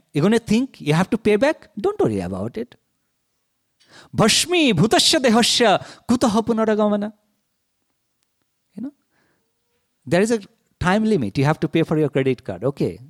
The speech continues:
one year if you don't pay, no problem. They will add some extra interest. Adding, adding, adding. You don't have nothing. What they gonna take? And when you will left your body,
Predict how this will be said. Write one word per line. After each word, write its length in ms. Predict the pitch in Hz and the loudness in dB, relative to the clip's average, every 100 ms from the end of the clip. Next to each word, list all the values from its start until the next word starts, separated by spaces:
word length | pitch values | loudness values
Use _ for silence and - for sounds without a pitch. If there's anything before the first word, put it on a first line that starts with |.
| - | -4
one 200 | 135 170 | 0 2
year 160 | 180 165 | 2 2
if 140 | 151 | 0
you 60 | 165 | 0
don't 260 | 156 151 | 0 0
pay, 240 | 151 135 170 | 0 0 0
no 200 | 170 156 | -4 -4
problem. 460 | 139 107 110 214 - _ _ _ - | -2 -2 -2 -6 -10 _ _ _ -4
They 120 | 139 | 2
will 260 | 170 180 175 - - _ - | 4 2 -2 -10 -20 _ 0
add 240 | 175 165 | 2 2
some 180 | - 170 | 0 0
extra 300 | 160 - 202 | 0 0 0
interest. 560 | 214 139 92 - - - _ - | 0 -2 -6 -10 -14 -20 _ -4
Adding, 340 | 175 208 254 | -2 0 -2
adding, 320 | 180 170 196 | -2 -2 -2
adding. 240 | 214 208 123 | -2 0 -2
You 100 | 135 | 0
don't 140 | 254 | 2
have 180 | 262 277 | 2 0
nothing. 420 | 214 277 - 147 - - | 0 -2 -2 -6 -8 -6
What 260 | 175 254 254 | 0 2 2
they 80 | 285 | 2
gonna 200 | 285 277 | 2 0
take? 500 | 359 403 285 - - _ _ _ _ - | 0 0 -2 -8 -20 _ _ _ _ -4
And 160 | 151 156 | 0 2
when 200 | 185 226 | 2 4
you 120 | 240 | 4
will 140 | 240 | 4
left 280 | 202 185 185 | 4 2 2
your 160 | 262 254 | 2 2
body, 480 | 294 302 226 285 | 4 4 4 2